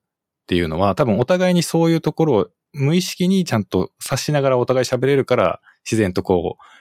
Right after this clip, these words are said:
楽しく喋れるんだと思うんですけど、どっちかがそれ苦手だったりすると結構ちゃんと喋るの難しい相手ってやっぱいると思うんですよね。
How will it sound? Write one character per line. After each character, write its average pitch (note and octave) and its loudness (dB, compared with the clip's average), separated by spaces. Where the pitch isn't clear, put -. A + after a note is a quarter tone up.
楽 A#2 2
し - -6
く - -10
喋 F#2+ 0
れ G2 2
る F#2 0
ん - -4
だ D2+ -2
と - -12
思 D#2+ -8
う - -8
ん - -8
で F2+ -10
す - -10
け - -8
ど、 D2+ -8
ど C3+ -2
っ - -6
ち - -10
か A#3+ 0
が C#3 2
そ A#2 2
れ G2 2
苦 G#2 0
手 C#3 0
だ C3+ 2
っ C3 -6
た - -2
り F2 2
す - -10
る D#2 -8
と E2+ -12
結 G3+ -4
構 F2 0
ち - -6
ゃ F3 2
ん F3+ -2
と F3+ -4
喋 D#3 -2
る A2+ 0
の F2 -4
難 F#2+ -2
し G#2+ -2
い F#2 2
相 E2+ -2
手 - -20
っ - -20
て - -6
や D#2 0
っ - -12
ぱ D#2 -4
い E2 -2
る G2+ -2
と - -4
思 F#2 0
う E2+ -2
ん - -10
で - -8
す - -10
よ - -8
ね。 B2+ -4